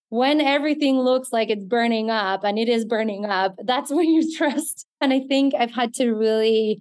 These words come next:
grow in my understanding of what trusting God means.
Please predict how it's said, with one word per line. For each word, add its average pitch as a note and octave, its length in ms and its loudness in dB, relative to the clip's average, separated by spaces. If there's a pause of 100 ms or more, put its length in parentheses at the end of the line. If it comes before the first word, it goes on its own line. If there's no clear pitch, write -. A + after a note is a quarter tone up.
grow G3+ 580 0
in A3 180 0
my G3+ 160 2
understanding G3 720 0
of F3+ 160 -4
what F#3 240 0 (400)
trusting G3 500 -2
God F3+ 240 -2
means. A3+ 540 0